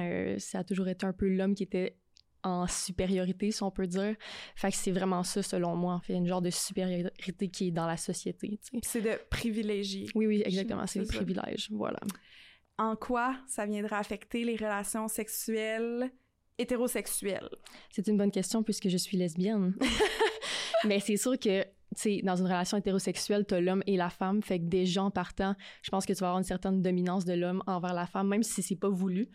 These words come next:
Speaker 1: C'est juste là, tu sais, c'est juste comme, tu sais, je, je sais pas, selon moi, t'as l'homme avec son obje-, son, euh, son objet phallique qui est comme, « Je te pénètre ». Tu sais, déjà là, il y a comme une, une genre de,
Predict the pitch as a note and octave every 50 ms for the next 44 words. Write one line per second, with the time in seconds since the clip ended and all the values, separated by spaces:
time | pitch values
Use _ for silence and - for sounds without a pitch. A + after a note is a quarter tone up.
0 | - - - - - - G#3 G3+ G3 G#3+ G#3+ - - F#3+ F#3 F#3 G3 F#3 F#3 -
1 | A3 G#3 - F#3+ F3 G3+ G3+ - - - F#3 F3+ F3 E3+ E3+ E3+ - - - -
2 | - - - _ _ _ - A3+ - _ _ _ _ - A3 G#3 F#3 - - -
3 | - G#3+ E3+ G3+ F#3 G#3 G#3+ - G3+ F#3 F3+ F#3+ G#3 G#3 - F#3+ F#3 F#3 F#3+ G3
4 | G3+ G3 G3 G3 G3+ G3 - - - - G#3 F#3+ G#3 G3 - - G#3 G#3 G3+ G3
5 | F#3 F#3+ G3 - - - - G3+ F#3+ F#3 F#3 F#3 F3+ F3+ F3+ F3+ F#3 F3+ - -
6 | - - - - - F#3+ F#3 F#3 F#3+ G3 G3 G3 F#3+ F#3+ F#3+ A3 G#3+ A3+ G3 F#3+
7 | G3 G#3+ - - - A3+ G#3+ - A3 G3 - - G#3 G3+ G3+ G#3 - - G3+ G3+
8 | G#3 - G#3+ G3+ - G#3+ G3+ G3+ G3+ G#3 A3+ A#3 - - - A#3+ G#3+ G3+ - -
9 | B3 A3 - - G#3 F3 F#3+ G3+ F#3+ G#3 G3+ A3+ C4+ - G3 - G#3 G3+ G3 F#3+
10 | F#3+ G3 F#3+ F#3+ F#3 F#3+ F#3+ G3 F#3+ F#3 E3+ E3